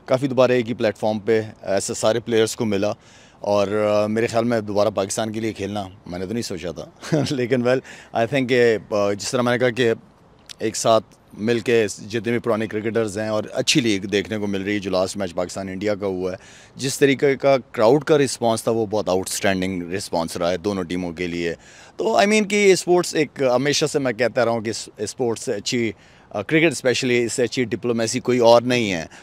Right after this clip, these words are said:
तो I think इस चीज़ को कंटिन्यू रखना चाहिए। पुराने क्रिकेटर्स आ रहे हैं, वो भी अपने अपने टाइम के रह चुके हैं। मैं तो कहूँगा कि जि-, जितने प्लेयर्स और जो एक्स क्रिकेटर्स हैं किसी भी मुल्क से, चाहे इंडिया से हो, साउथ अफ्रीका, ऑस्ट्रेलियन,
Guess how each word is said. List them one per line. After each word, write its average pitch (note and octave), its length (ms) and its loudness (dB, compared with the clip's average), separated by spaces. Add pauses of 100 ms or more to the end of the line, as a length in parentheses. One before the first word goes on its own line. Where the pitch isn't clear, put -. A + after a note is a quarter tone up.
तो - 60 0
I E3 100 8
think F#3+ 220 4
इस F3+ 160 0
चीज़ F#3 180 -4
को G3 80 2
कंटिन्यू F3+ 580 2
रखना D#3+ 280 4
चाहिए। F3 280 6
पुराने D3 300 4
क्रिकेटर्स D3+ 400 2
आ C#3 160 8
रहे D3+ 140 4
हैं, D3+ 60 4
वो C#3 160 2
भी D3+ 200 8 (320)
अपने D3 180 0
अपने D3 160 2
टाइम C#3+ 240 2
के D3 120 4
रह C3 160 6
चुके C3+ 300 0
हैं। C3+ 140 2
मैं B2+ 180 -2
तो A#2+ 120 -4
कहूँगा C3 360 0
कि C3+ 160 0
जि-, B2+ 160 -8
जितने B2+ 460 -2 (380)
प्लेयर्स D#3 280 10
और D#3+ 240 12
जो D3 120 2
एक्स C#3 180 2
क्रिकेटर्स D3+ 520 4
हैं C#3 120 2
किसी F3 200 -2
भी F#3 80 2
मुल्क B2+ 220 -2
से, C3 140 -2
चाहे C3 180 0
इंडिया C3 260 2
से C3+ 120 -2
हो, B2 80 2
साउथ A#2+ 180 2
अफ्रीका, B2+ 320 0
ऑस्ट्रेलियन, B2 460 0